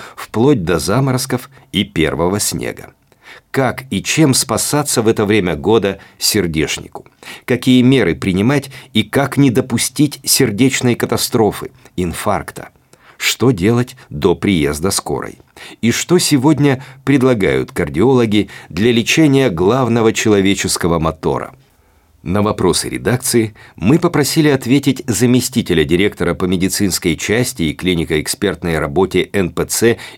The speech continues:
интервенционной кардиоангиологии первого М Г М У имени Сеченова Минздрава России,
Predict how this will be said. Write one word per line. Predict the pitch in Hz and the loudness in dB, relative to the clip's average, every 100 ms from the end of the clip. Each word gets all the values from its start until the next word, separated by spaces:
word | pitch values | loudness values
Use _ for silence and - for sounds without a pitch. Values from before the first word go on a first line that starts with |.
| _ | _
интервенционной | 143 143 139 135 127 - 127 123 117 113 | -2 0 2 2 2 2 2 2 2 2
кардиоангиологии | 104 - 110 95 98 92 - - 98 85 90 82 92 131 101 98 | 0 -2 -2 0 2 2 -2 -4 -2 0 2 2 2 2 2 2
первого | 85 101 98 82 76 78 - _ _ 113 | 0 0 0 2 0 -2 -6 _ _ -2
М | 98 82 | 0 2
Г | 78 76 | 2 2
М | 73 | 2
У | 135 143 - - | 0 0 -6 -2
имени | 143 139 131 117 - | 2 4 4 2 2
Сеченова | - - 156 - 151 151 151 - | -2 0 0 0 0 0 0 0
Минздрава | 117 120 87 87 85 67 | 2 2 0 -2 -2 -2
России, | 65 - - - 135 147 | -4 -6 -6 -4 -4 -4